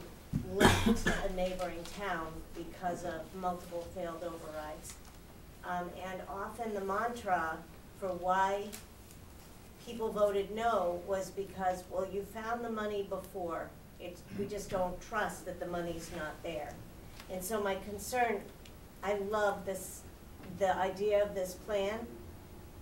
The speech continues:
um, but if we're going to wait on the override, then we need, we need to really be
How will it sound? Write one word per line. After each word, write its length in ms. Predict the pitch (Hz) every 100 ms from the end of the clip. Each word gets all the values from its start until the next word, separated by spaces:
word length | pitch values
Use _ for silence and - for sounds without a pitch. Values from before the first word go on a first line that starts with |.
| - 185
um, 320 | 185 180 180 -
but 120 | 202
if 200 | 202 185
we're 120 | 208
going 380 | 185 208 220 220
to 200 | - 190 -
wait 420 | 190 196 226 - - - - - -
on 200 | 196 208
the 140 | 214 208
override, 600 | 226 226 240 226 226 -
then 180 | 202
we 120 | 202 208
need, 340 | 208 220 226 214 - -
we 160 | 202 214
need 220 | 226 254
to 140 | 190 190
really 720 | 175 220 254 254 214 196 180 180 - - - - -
be 120 | -